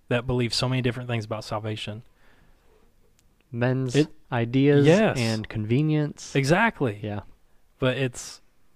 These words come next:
Speaker 1: uh, y-, you know, in the spirit of our podcast, we're bringing the true answer.
Speaker 2: Yes, sir.
Speaker 1: <laughs>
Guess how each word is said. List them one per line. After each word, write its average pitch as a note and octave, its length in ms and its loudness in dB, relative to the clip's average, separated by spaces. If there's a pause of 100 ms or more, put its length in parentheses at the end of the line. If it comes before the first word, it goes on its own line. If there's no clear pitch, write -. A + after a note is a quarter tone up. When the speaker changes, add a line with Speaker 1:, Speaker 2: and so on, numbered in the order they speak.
(100)
Speaker 1:
uh, C3+ 60 -14 (400)
y-, B2+ 160 -12
you A#2+ 180 -4
know, G#2 220 -4 (300)
in B2+ 160 -2
the B2 60 0
spirit C#3 400 4
of B2 100 2
our A#2 140 6
podcast, A2+ 720 -2
we're A#2 120 0
bringing A2+ 440 0
the G#2+ 100 -6
true A#2+ 280 0
answer. G#2 460 -6 (100)
Speaker 2:
Yes, B2+ 260 0
sir. D#3+ 520 4 (160)
Speaker 1:
<laughs> F3 200 8